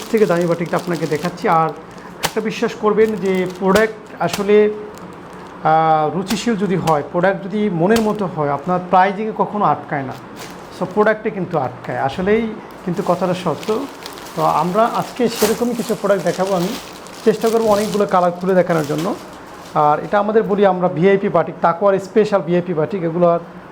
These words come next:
তাকওয়ার সিল সম্বলিত একটা প্রোডাক্ট, মানে কোয়ালিটি আমরা হান্ড্রেড পার্সেন্ট এটা মেনটেন করে থাকি,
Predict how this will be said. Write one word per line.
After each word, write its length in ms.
তাকওয়ার 440
সিল 160
সম্বলিত 500
একটা 180
প্রোডাক্ট, 360
মানে 320
কোয়ালিটি 360
আমরা 140
হান্ড্রেড 400
পার্সেন্ট 280
এটা 100
মেনটেন 320
করে 180
থাকি, 320